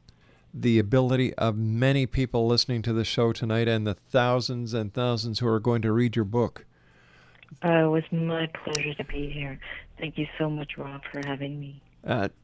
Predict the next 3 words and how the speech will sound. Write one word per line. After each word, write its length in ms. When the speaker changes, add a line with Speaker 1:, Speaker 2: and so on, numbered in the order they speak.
Speaker 1:
tell 260
me, 160
what, 540